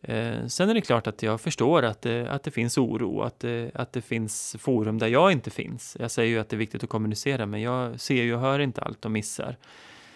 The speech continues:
där vi, eh, har kunnat vara bättre på att kommunicera. Men inför öppnandet så, mm, hade vi information i, återkommande i, i det lokala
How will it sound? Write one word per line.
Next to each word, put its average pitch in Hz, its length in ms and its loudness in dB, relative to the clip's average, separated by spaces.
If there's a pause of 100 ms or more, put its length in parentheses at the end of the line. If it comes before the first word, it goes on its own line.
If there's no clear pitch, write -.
(340)
där 120 180 2
vi, 110 320 2
eh, - 400 -8
har - 220 -8
kunnat 110 280 0
vara 107 160 0
bättre 107 360 -4
på - 100 -8
att - 40 -6
kommunicera. 117 720 -6 (920)
Men 127 140 4
inför 127 360 4
öppnandet 110 480 -2
så, 107 300 -2 (920)
mm, 151 600 -14 (360)
hade 131 240 2
vi 127 80 6
information 127 600 2
i, 110 440 -4
återkommande 120 640 0
i, 120 240 -6
i 110 40 -4
det 110 80 -2
lokala 107 540 -2